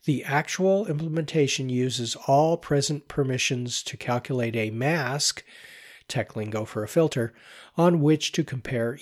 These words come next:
each operation. And that mask can be changed as well. That is what the unmask option for mount does.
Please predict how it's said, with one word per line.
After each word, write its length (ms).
each 200
operation. 640
And 140
that 200
mask 340
can 120
be 120
changed 540
as 160
well. 320
That 240
is 320
what 240
the 200
unmask 720
option 540
for 260
mount 480
does. 480